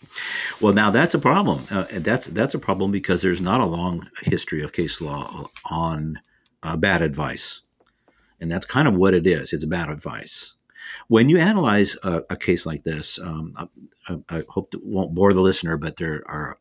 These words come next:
just five things you gotta look at. Who's responsible, you know, for the conduct, whatever the conduct is? What duty did they owe? What legal duty did they owe to the world or to the victim? Did they breach that duty? Did, did the breach of duty cause the harm?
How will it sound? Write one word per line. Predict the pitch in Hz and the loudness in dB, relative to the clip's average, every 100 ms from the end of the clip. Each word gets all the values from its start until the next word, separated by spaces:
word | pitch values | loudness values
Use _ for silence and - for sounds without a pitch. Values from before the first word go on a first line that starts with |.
| 104 | -6
just | 87 - - - - | -2 -2 -2 -4 -6
five | - 92 110 | 0 4 4
things | 104 104 90 | 4 0 0
you | 80 | -2
gotta | 90 85 | -2 0
look | 85 - | -2 -4
at. | - - _ | -8 -10 _
Who's | - 104 117 165 | 2 6 8 8
responsible, | 175 - 87 - 80 117 156 _ - | 4 2 0 0 0 0 -2 _ -4
you | 95 | -2
know, | 85 | 0
for | - 87 | 2 2
the | |
conduct, | 82 104 98 73 - - | 2 2 2 2 -4 0
whatever | 87 78 | 0 0
the | |
conduct | 76 82 73 76 | -2 -4 -6 -8
is? | - - - - - - - | -10 -12 -14 -20 -20 -4 2
What | 117 92 | 4 4
duty | 90 143 110 73 | 8 8 8 4
did | - 80 | 0 0
they | 82 71 | 0 -2
owe? | 65 | -4
What | 73 98 | -4 4
legal | 113 143 107 | 6 6 6
duty | 110 90 | 4 4
did | 73 76 | -2 -4
they | 78 - | -4 -2
owe | 87 73 - _ _ | -2 -2 -6 _ _
to | - | -2
the | 82 | 0
world | 80 82 82 80 | 2 2 0 -2
or | 78 | -6
to | - | -8
the | 73 | -10
victim? | 76 76 - 101 - - - - | -10 -10 -12 -18 -18 -18 -18 -6
Did | - 101 | 2 4
they | 92 90 | 4 2
breach | 101 113 - - | 4 4 4 2
that | 120 - | 2 4
duty? | 104 104 139 - _ _ 85 | 4 4 2 -4 _ _ 0
Did, | 90 - | 0 0
did | 85 78 | -4 -2
the | 85 76 | -2 -2
breach | 76 104 117 | 4 4 6
of | 101 90 | 2 2
duty | 98 92 | 0 0
cause | - 85 92 - | -2 0 0 0
the | 92 | -2
harm? | 92 92 139 | 0 0 -2